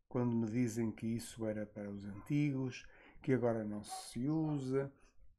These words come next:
Esquecem-se que é tudo uma questão de educação.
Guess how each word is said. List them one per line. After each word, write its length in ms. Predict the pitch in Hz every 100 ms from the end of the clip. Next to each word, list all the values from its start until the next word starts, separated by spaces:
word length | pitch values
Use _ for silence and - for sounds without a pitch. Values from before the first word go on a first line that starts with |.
| - - -
Esquecem-se 840 | - - 156 143 147 131 - - - - _ -
que 100 | 123
é 80 |
tudo 540 | 117 - 120 113 110 - -
uma 220 | 135 117
questão 400 | - - 120 107
de 120 | 101
educação. 540 | 95 95 107 - 104